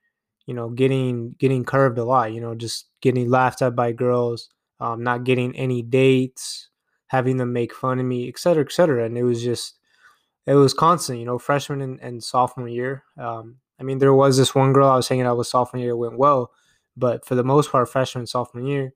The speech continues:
you know, I was getting called skinny and I wasn't getting attention. I wasn't getting any, any dates, any fun, anything like that. I was, I was struggling a lot. And so that gave me motivation. So junior year,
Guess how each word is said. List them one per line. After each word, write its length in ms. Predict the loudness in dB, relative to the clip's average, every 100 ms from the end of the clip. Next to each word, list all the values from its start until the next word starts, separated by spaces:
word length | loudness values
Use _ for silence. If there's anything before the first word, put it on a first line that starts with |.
| _ _
you 80 | -6
know, 80 | -4
I 20 |
was 120 | -2
getting 180 | -2 -2
called 220 | -2 -2
skinny 500 | -4 -4 -2 0 -2
and 160 | -4 -8 -18 _ _
I 60 | 2
wasn't 240 | 2 2
getting 200 | 0 0
attention. 540 | -4 -2 -2 -2 -4 0
I 80 |
wasn't 240 | 2 2 0
getting 220 | -4 -4
any, 200 | -6 -6
any 260 | -6 -4 -2
dates, 380 | 2 2 2 -2
any 160 | -8
fun, 260 | -4 -6 -4
anything 340 | -6 -8 -8
like 220 | -6 -4 0
that. 260 | 2 2
I 100 | 2
was, 380 | 2 0 -4 -12 _ _ _ _ _ -2
I 80 | 2
was 240 | 2 0
struggling 800 | -2 2 4 4 0 -2 -10 -16 _ _ _
a 80 | 2
lot. 220 | 4 4
And 120 | 0 2
so 100 | 4
that 120 | 6
gave 160 | 6 6
me 80 |
motivation. 640 | 6 4 4 4 2 0 -10
So 180 | -8 -8
junior 300 | -6 -4 -4
year, 400 | -2 -2 -2